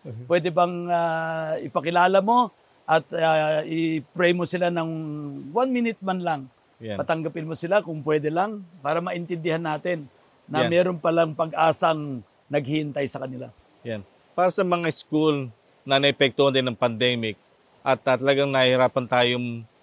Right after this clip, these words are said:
Speaker 1: anong gagawin natin ngayon? Alam niyo yun, hindi pa ito ang katapusan ng buhay natin. Ito ay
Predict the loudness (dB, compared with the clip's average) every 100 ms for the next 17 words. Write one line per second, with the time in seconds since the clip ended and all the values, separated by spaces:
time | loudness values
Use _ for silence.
0 | _ -4 4 6 6 4 2 2 0 0
1 | 2 0 -4 -10 _ _ _ _ _ _
2 | -2 0 0 0 -2 -8 _ _ _ _
3 | _ -6 -2 2 6 8 6 4 -2 2
4 | 4 4 2 0 0 -2 0 2 2 2
5 | 0 -2 -6 -8 -14 _ _ -8 0 2
6 | 6 6 6